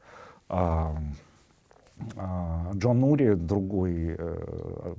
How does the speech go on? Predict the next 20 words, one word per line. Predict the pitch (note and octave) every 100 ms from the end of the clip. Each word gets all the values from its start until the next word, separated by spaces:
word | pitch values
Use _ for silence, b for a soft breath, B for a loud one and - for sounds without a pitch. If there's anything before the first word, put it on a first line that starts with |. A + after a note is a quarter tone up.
| - _ -
и | E2 D#2
один | E2+ E2 F2
из | E2+
многочи-, | F#2 F#2 D#2+ - -
немногочисленных | G2+ A2 G2+ F2+ F2+ E2+ F#2 - F2 -
теоретиков | F2 F2 E2+ - -
туризма, | A2 A2+ C3 G#2+
говорит, | F2+ F2+ F2+ F#2+ G2 -
э, | - - F2+ -
что | -
люди | G#2+ G2 G2
путешествуют | F#2+ F2 - A#2+ A#2+ - G#2+ F#2+ -
для | E2 F2+
того, | F2 F#2 G2+
чтобы, | G2+ - G2 F2 F#2+ F2+ F2 B B B B B B -
м, | F2+ E2+ E2+ E2+ E2 D#2+ D#2+ D#2+ F2 - -
как | D2+ D#2
бы | E2+ E2 - - - -
реализовать | G#2 A#2 A2+ G#2+ A2+ A2 B2 -
свой | - G2 A2+ G#2+ G#2+